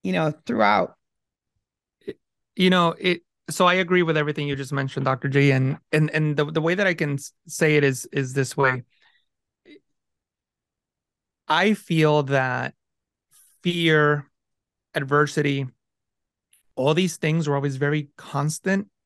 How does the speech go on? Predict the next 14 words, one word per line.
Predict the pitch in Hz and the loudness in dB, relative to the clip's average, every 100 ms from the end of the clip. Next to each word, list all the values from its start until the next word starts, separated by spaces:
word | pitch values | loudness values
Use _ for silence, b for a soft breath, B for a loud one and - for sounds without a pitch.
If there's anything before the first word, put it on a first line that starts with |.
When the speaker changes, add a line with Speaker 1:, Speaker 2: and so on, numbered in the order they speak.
| _ | _
Speaker 2:
in | - | -2
my | 175 175 | 0 2
life. | 175 185 214 - _ _ _ _ _ _ _ _ - | 2 0 -2 -8 _ _ _ _ _ _ _ _ -14
So | - 170 | 0 0
t-, | 160 - - | 0 -14 -4
to | 185 170 | 2 2
a | |
degree, | 151 139 147 160 170 | 2 0 0 2 2
I | |
was | 160 143 131 127 - - - _ _ - | 2 0 -2 -8 -12 -12 -14 _ _ -4
almost | 143 131 - | 0 0 -2
used | 135 127 120 - | -10 -8 -8 -2
to | 202 | 0
it. | 214 214 - | 0 -4 -20